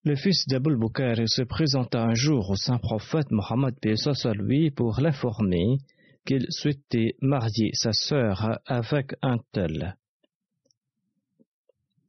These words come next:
Le saint prophète Mohammed, paix soit sur lui, lui demanda son opinion à propos de Bilal, étant donné qu'il était meilleur que la personne qu'il proposait.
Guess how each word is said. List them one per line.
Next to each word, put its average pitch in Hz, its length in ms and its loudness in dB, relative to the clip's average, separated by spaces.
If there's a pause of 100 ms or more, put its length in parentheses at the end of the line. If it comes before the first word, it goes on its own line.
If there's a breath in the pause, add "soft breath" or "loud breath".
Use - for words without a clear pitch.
(440)
Le 127 120 2
saint 127 200 0
prophète 120 480 -2
Mohammed, 110 360 0
paix 110 120 0
soit 120 160 -2
sur 117 160 -2
lui, 127 340 0
lui 113 240 2
demanda 113 440 0
son 101 260 2
opinion 110 340 2
à - 40 -4
propos 117 340 0
de 113 80 2
Bilal, 113 520 0 (600 soft breath)
étant 143 320 0
donné 120 400 2 (140)
qu'il 131 240 2
était 120 480 -2
meilleur 113 680 2
que 127 80 0
la 110 200 0
personne 120 680 0 (160)
qu'il 113 180 2
proposait. 107 680 -2